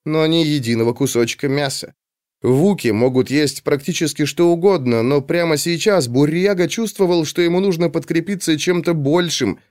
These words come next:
чем могли предложить каротины и косточковые плоды. Однако еда есть еда. Бурри решил взять, что дают, наполнил тарелку и принялся жевать. По крайней мере, никто не втянет подавана в очередной разговор, пока его рот набит едой.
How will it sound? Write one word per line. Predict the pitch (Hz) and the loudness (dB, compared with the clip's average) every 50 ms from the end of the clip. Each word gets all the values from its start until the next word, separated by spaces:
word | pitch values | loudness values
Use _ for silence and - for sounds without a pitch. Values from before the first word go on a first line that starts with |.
| _ | _
чем | - - 120 98 | -4 -2 0 0
могли | 92 90 90 87 101 104 104 | 0 0 -2 -2 -2 -4 -4
предложить | 95 104 98 101 101 95 104 107 98 - | -4 -4 -2 0 0 0 -2 -4 -6 -6
каротины | - - 107 98 92 92 90 - - 143 156 147 127 113 104 98 | -4 -2 -2 0 0 -2 -4 -4 -4 -2 0 0 0 2 0 0
и | 104 98 | 0 -2
косточковые | - 107 101 95 - 95 90 - - 98 95 98 98 | 0 0 0 0 -2 -6 -8 -6 -4 -2 0 0 0
плоды. | 98 113 127 135 143 127 104 85 - _ _ _ _ _ _ _ _ _ _ _ _ _ - | -2 -2 -2 -2 -2 -4 -6 -10 -12 _ _ _ _ _ _ _ _ _ _ _ _ _ -4
Однако | - 120 135 123 127 175 226 226 226 - 202 190 | 0 0 0 0 2 0 0 0 4 4 4 4
еда | - 117 95 95 117 113 110 131 160 180 | 4 2 2 0 -2 0 2 2 2 2
есть | 175 160 135 135 139 123 - - - | 2 2 2 2 0 0 -2 -4 -6
еда. | 104 101 90 82 78 76 73 55 57 67 - _ _ _ _ _ | -4 -4 -4 -4 -4 -4 -6 -8 -8 -12 -18 _ _ _ _ _
Бурри | - 135 139 156 226 254 247 226 220 233 226 | -6 -4 0 2 2 4 4 2 2 0 0
решил | 208 202 196 - - 202 202 190 | 2 0 0 0 0 -2 -2 0
взять, | 170 135 127 165 175 147 | 0 0 0 -2 -2 -2
что | - - 170 170 | -4 -2 -2 0
дают, | 160 175 175 185 175 123 95 - _ _ _ _ _ _ - - | 2 2 2 2 0 -2 -2 -4 _ _ _ _ _ _ -6 -4
наполнил | 165 156 147 165 160 143 127 117 110 110 | -2 0 2 4 4 4 4 4 2 4
тарелку | - 127 127 143 143 131 117 - 117 | 4 4 4 6 4 2 4 2 2
и | 117 | 2
принялся | 104 - 107 98 98 92 87 - 90 87 | 2 0 0 2 2 0 0 0 0 0
жевать. | 87 87 98 110 110 98 82 85 - _ _ _ _ _ _ _ _ _ _ | 0 0 0 0 0 -2 -4 -8 -12 _ _ _ _ _ _ _ _ _ _
По | - 160 | 0 0
крайней | 160 185 196 196 180 185 185 | 2 2 2 4 4 4 4
мере, | 190 202 190 175 | 6 4 4 4
никто | 160 170 156 139 - 190 | 4 2 2 4 4 4
не | 170 160 | 4 4
втянет | 143 - 170 156 131 117 107 - | 2 2 2 2 4 2 0 2
подавана | - 123 123 123 131 135 131 123 | 2 4 4 6 6 6 4 4
в | 117 | 4
очередной | 113 - 123 113 117 113 120 117 113 | 2 2 2 0 2 2 4 2 4
разговор, | 120 123 127 151 180 185 214 202 - | 2 2 2 2 2 4 2 2 4
пока | - 170 143 - 170 156 | 2 0 2 2 2 4
его | 151 135 131 123 | 4 6 6 6
рот | 113 113 110 104 - | 6 6 4 4 2
набит | 117 110 107 92 92 90 - - | -2 -2 0 0 -2 -4 -4 -4
едой. | 95 101 113 113 98 87 82 76 71 67 _ | -4 -2 -2 -2 -2 -4 -4 -6 -6 -10 _